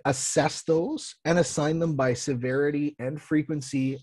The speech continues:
by the risk criteria that you identified as a business owner. Then we want to rank those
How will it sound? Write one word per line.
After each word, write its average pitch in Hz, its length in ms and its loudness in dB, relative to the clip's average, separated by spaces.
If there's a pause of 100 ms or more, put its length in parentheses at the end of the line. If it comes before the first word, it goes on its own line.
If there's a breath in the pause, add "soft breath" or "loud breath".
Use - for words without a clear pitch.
(120)
by 127 200 0
the 117 120 -2
risk 113 420 -4
criteria 127 580 -2
that 117 300 -4
you 120 380 2
identified 113 560 -2
as 110 140 -4
a 113 40 2
business 110 500 -2
owner. 92 260 -8 (800 loud breath)
Then 160 200 6
we 170 120 8
want 170 140 6
to 151 60 8
rank 143 360 2
those 131 520 2